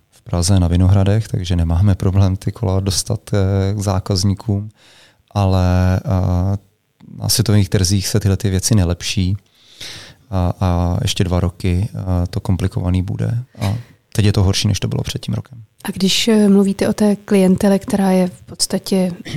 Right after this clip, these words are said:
Speaker 2: ta nejnáročnější možná asi v tomhle segmentu,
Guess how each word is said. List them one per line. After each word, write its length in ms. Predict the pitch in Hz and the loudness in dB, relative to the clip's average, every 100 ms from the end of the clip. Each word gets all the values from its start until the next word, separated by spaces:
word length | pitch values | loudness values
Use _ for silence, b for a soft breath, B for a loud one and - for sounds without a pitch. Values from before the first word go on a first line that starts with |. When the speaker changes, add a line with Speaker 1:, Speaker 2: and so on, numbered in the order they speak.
| 135 | -2
Speaker 2:
ta 140 | 190 | 2
nejnáročnější 920 | 185 185 196 196 208 - 208 185 214 | 4 4 4 2 0 2 2 2 2
možná 400 | 202 180 175 190 | 4 4 2 0
asi 260 | 208 - 220 | -4 -6 -8
v 80 | |
tomhle 360 | - 190 185 190 | -6 -4 0 0
segmentu, 680 | - 190 202 185 - 208 | 0 2 2 0 0 -2